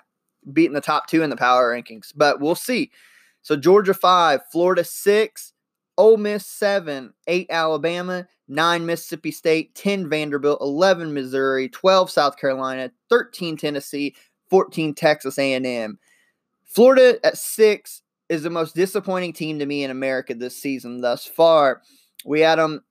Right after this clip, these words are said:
uh, some publications, and I know we did, had 'em inside the top five, top six, top, you know, top ten at least. And they are a team that is struggling with all that talent. R J Nimhard, they get the transfer in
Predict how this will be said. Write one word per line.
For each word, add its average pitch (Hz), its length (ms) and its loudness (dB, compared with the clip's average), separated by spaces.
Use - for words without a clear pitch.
uh, 143 80 -2
some 185 240 -2
publications, 170 800 -2
and 147 80 -4
I 151 60 -2
know 160 160 -2
we 160 180 -2
did, 156 200 2
had 147 200 0
'em 143 140 -2
inside 143 400 0
the 139 80 -2
top 143 420 0
five, 143 600 2
top - 300 -2
six, - 560 -4
top, 143 200 -2
you 147 80 -12
know, 139 140 -8
top 156 280 -4
ten 147 220 -8
at - 100 -14
least. 151 380 -8
And 147 460 0
they 160 160 4
are 165 260 6
a 156 200 2
team 160 400 -6
that 143 180 -4
is 147 320 -4
struggling 170 1120 -2
with 139 160 -4
all 139 180 2
that 135 220 -4
talent. 127 400 -10
R 180 180 4
J 175 200 0
Nimhard, 160 720 0
they 135 160 -4
get 160 160 -4
the 156 100 -4
transfer 180 680 -4
in 180 580 -2